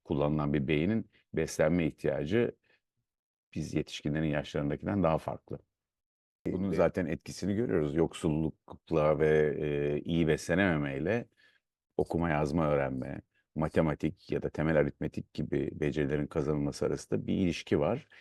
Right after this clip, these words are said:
Speaker 1: Ve, e, toplumun yoksul, e, beslenme, barınma ve temel güvenlik ihtiyaçları iyi karşılanamayan kesimlerinde bu,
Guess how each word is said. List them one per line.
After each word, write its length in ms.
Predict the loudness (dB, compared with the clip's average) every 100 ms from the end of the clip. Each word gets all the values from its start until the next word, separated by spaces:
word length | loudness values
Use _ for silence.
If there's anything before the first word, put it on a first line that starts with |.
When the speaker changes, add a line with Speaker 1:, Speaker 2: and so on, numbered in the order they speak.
| _ 4
Speaker 1:
Ve, 220 | 6 6 4 -20 _ -2
e, 380 | 2 2 0 -2 -4
toplumun 500 | -4 -2 0 0 -2 _ _
yoksul, 580 | 0 0 0 -2 0 -2 -8
e, 540 | -4 -2 0 0 0 2
beslenme, 600 | 2 4 2 2 0 2
barınma 580 | 0 0 0 0 0 -4 _ -20 _ -10
ve 300 | 0 2 2
temel 320 | 0 0 2
güvenlik 440 | 4 4 2 -2 -10
ihtiyaçları 480 | -6 -4 -4 -4 -6
iyi 120 | -2
karşılanamayan 680 | -2 0 0 2 2 0 -4
kesimlerinde 840 | -6 -4 -4 -2 -2 -2 -2 -2 _ _ -20 _ _ _ _ -4
bu, 280 | 2 2